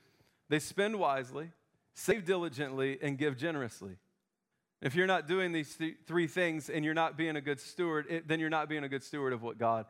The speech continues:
has given to you. The fifth is to teach your children. The fifth financial thought is to teach your children.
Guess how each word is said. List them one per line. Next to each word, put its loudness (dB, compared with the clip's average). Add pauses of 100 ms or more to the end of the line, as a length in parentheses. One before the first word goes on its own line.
(260)
has -2
given -2
to -10
you. -12 (920)
The 0
fifth 0 (720)
is 2
to 0
teach 0
your 2
children. -4 (960)
The -4
fifth 0
financial 0
thought -2
is -6
to -10
teach -6
your -4
children. -6